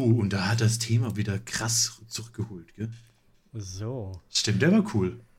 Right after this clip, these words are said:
Speaker 2: Wenn wir jetzt tatsächlich, äh, über diese beiden Filme jetzt reden möchten, äh, lieber Marco, dann überlasse ich dir die Wahl, über welchen der beiden wir zuerst sprechen.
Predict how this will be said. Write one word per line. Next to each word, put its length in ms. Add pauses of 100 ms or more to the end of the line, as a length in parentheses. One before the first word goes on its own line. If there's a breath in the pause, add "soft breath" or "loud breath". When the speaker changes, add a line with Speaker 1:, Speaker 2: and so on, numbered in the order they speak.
(120)
Speaker 2:
Wenn 380
wir 120
jetzt 400 (640)
tatsächlich, 840 (600)
äh, 400
über 120
diese 180
beiden 240
Filme 280
jetzt 220
reden 580
möchten, 760
äh, 120
lieber 220
Marco, 320
dann 160
überlasse 420
ich 180
dir 120
die 160
Wahl, 180
über 180
welchen 260
der 100
beiden 260
wir 100
zuerst 440
sprechen. 420